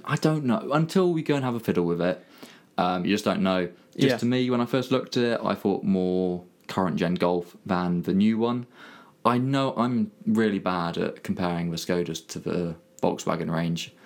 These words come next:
Speaker 1: I know they're part of the same family, but that doesn't always mean that, you know, um, they're sharing the same parts. Um, it's just, you know, a good comparison to make.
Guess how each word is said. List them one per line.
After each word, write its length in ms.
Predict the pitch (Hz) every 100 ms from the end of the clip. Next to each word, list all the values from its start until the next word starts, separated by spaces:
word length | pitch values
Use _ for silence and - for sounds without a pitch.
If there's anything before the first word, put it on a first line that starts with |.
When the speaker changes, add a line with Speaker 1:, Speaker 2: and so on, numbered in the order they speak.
| - _ _
Speaker 1:
I 100 | 92
know 480 | 90 92 107 110 107
they're 140 | 104
part 180 | 98 101
of 40 | 82
the 60 |
same 180 | - 87
family, 480 | 85 92 87 87 85
but 260 | - - -
that 200 | - -
doesn't 240 | 98 90
always 280 | 85 90 85
mean 220 | 90 85
that, 240 | 87 80 -
you 60 | 95
know, 180 | 90 85 - - - -
um, 240 | 87 85 85
they're 120 | 82
sharing 300 | - 90 87
the 60 | 87
same 180 | 85 85
parts. 540 | 90 90 90 - - - - _ - _ - -
Um, 400 | - 95 92 90
it's 160 | - -
just, 340 | - - - -
you 60 | 76
know, 60 | -
a 40 |
good 160 | - -
comparison 440 | - 82 - -
to 80 | -
make. 300 | - -